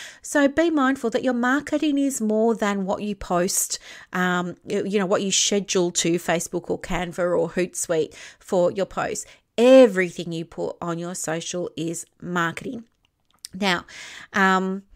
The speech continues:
my advice is to just be real, just be yourself. And <clears throat> if that makes you uncomfortable, then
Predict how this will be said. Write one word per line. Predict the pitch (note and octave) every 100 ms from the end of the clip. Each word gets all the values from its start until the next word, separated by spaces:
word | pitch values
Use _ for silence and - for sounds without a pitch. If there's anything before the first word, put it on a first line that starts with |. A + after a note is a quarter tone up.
| _ _ _ _ _ _ _ _ _ _
my | - A3 B3
advice | C4+ G3+ - E3 B3+ C4 -
is | - G3 -
to | A3+
just | F#3+ G3 G3+ -
be | F#3+ F#3 F3+ F#3 -
real, | E3+ F3 E3+ D3 F#3+ A3+ _
just | - A#3 -
be | G3+ G3+ G#3+
yourself. | F#3 F#3 F3+ - E3+ E3 E3+ - - - - -
And | - F#3+ F#3+ F#3 - - - _
<clears throat> | _ _ - C#4+ D#4 C4 E3+ _ _ _ _ _ _ -
if | G#3+ A3 -
that | A3+ A#3+
makes | B3+ C4 C4
you |
uncomfortable, | B3+ A#3+ - G3 G#3+ A#3+ B3+ C#4 D4 - - - - _ -
then | G3+ G3 G3 G3 G3 -